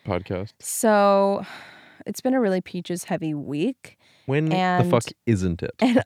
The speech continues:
Speaker 2: I'm
Speaker 1: peaches
Speaker 2: really
Speaker 1: heavy week?
Speaker 2: glad that we're, like, bringing this up deep in the pod because, um, you know, we talk about peaches all the time.
Speaker 1: We do.
Speaker 2: I mean, she is, uh, like, truly a child.
Speaker 1: Yeah.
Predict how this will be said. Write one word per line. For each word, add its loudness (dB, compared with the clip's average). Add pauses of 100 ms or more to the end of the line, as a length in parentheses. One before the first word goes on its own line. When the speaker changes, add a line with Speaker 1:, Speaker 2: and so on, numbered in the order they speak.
(100)
Speaker 2:
I'm 6
Speaker 1:
peaches 6
Speaker 2:
really 4
Speaker 1:
heavy 0
week? -2
Speaker 2:
glad 6 (100)
that 2
we're, 0
like, 0
bringing -2
this -4
up -4
deep -6
in -4
the -4
pod -2
because, -6 (600)
um, -4 (800)
you 2
know, -2 (460)
we -6
talk -2
about -4
peaches -8
all -12
the -14
time. -8
Speaker 1:
We -2
do. -2 (520)
Speaker 2:
I 0
mean, 0
she -6 (220)
is, -4 (540)
uh, -20 (160)
like, -2
truly -2 (320)
a -2
child. -8
Speaker 1:
Yeah. 2